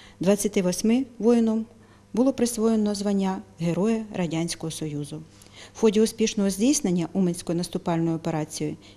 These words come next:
німецькі війська втратили двадцять тисяч солдат і офіцерів вбитими, п'ятсот танків і дванадцять тисяч автомашин. За визволення Умані двадцяти частинам і з'єднанням було присвоєно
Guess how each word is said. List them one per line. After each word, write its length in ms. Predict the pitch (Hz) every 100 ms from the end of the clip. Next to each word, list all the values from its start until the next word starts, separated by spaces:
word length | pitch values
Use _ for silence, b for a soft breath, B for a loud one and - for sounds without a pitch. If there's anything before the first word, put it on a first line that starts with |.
| B
німецькі 400 | 185 185 185 190
війська 480 | 175 175 - 214 226 -
втратили 480 | 190 214 214 208 -
двадцять 500 | 175 220 285 269 254
тисяч 340 | 233 233 226
солдат 340 | - 202 196 196
і 100 | -
офіцерів 460 | 185 185 180 180 175
вбитими, 520 | 156 165 160 156 151 - B B B B
п'ятсот 380 | 175 - 175 -
танків 420 | 190 240 - 226 - -
і 60 | 190
дванадцять 640 | 160 160 170 220 - 202 -
тисяч 360 | 156 156 165
автомашин. 640 | 165 - 160 156 - 151 156 - - B B B B B B
За 240 | 170 214 -
визволення 540 | 170 190 175 170 165 165
Умані 440 | 247 262 247 240 - -
двадцяти 480 | 165 180 - 170 165
частинам 520 | - 147 247 262 247
і 40 | 233
з'єднанням 640 | 220 233 226 220 214 214 -
було 220 | 180 262
присвоєно 640 | 285 240 240 220 226 208